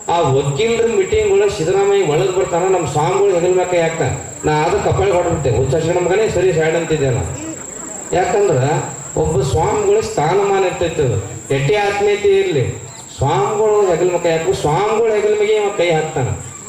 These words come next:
ಅದಕ್ಕೆ ಇಂಥ ಸಿ ಎಮ್ ಏನ್ ಮಾಡೋದು? ಇವ್ರು ಯಾವ ಬೇಕಾದ್ ಮಾಡ್ಲಿ, ನಾ ಬೇಕಾದ್ ಮಾಡ್-, ನಾ ಸ್ವಾಮೀಜಿಯವ್ರಿಗೆ ಹೇಳಿ ನಾನು, ನಾನು ಸ್ವಲ್ಪ ನೇರವಾಗಿ ಮಾತಾಡ್ತೀನಿ, ಯಾವ ಕಾಲಕ್ಕೂ ಕೊಡಲ್ಲ ಅವ. ಇನ್ನ ಏನ್ ಕೊಟ್ರು ಕೊಟ್ರು ಇವ್ರು ಬ್ಯಾರೆ ಸರ್ಕಾರದವ್ರೇ ಕೊಡೋರು, ಇವಂತೂ ಯಾವ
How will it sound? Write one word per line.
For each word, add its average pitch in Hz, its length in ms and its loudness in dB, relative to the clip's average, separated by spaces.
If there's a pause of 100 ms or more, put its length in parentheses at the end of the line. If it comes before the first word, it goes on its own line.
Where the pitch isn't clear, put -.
(200)
ಅದಕ್ಕೆ 127 600 0
ಇಂಥ 147 180 -2
ಸಿ - 380 0
ಎಮ್ 165 260 2 (260)
ಏನ್ 131 200 2
ಮಾಡೋದು? 101 440 0
ಇವ್ರು - 480 -4
ಯಾವ 185 680 0 (340)
ಬೇಕಾದ್ 392 480 0
ಮಾಡ್ಲಿ, 392 260 2
ನಾ 370 100 2
ಬೇಕಾದ್ 185 480 0
ಮಾಡ್-, 175 140 0
ನಾ 170 60 0
ಸ್ವಾಮೀಜಿಯವ್ರಿಗೆ 160 600 0
ಹೇಳಿ 175 160 0
ನಾನು, 135 200 0 (760)
ನಾನು 135 240 2
ಸ್ವಲ್ಪ 127 160 0
ನೇರವಾಗಿ 165 400 0
ಮಾತಾಡ್ತೀನಿ, 143 560 -2 (500)
ಯಾವ 165 160 0
ಕಾಲಕ್ಕೂ 190 320 2
ಕೊಡಲ್ಲ 175 380 0
ಅವ. 139 120 -2 (640)
ಇನ್ನ 131 100 0
ಏನ್ 165 520 0
ಕೊಟ್ರು 180 300 2
ಕೊಟ್ರು 180 300 0
ಇವ್ರು 170 260 2
ಬ್ಯಾರೆ 165 340 0
ಸರ್ಕಾರದವ್ರೇ 170 640 2
ಕೊಡೋರು, 170 380 2
ಇವಂತೂ 180 420 0
ಯಾವ 156 260 2